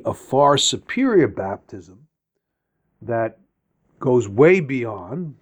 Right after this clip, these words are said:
transcends the baptism of water of John the Baptist, which is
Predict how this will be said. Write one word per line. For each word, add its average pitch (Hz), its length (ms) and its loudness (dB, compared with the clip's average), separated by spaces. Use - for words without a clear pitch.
transcends 139 800 0
the 139 80 -4
baptism 127 1000 -2
of 110 140 -6
water 143 560 4
of 95 160 -14
John 120 220 -2
the 113 60 -6
Baptist, 104 540 -4
which 107 220 -10
is 95 260 -8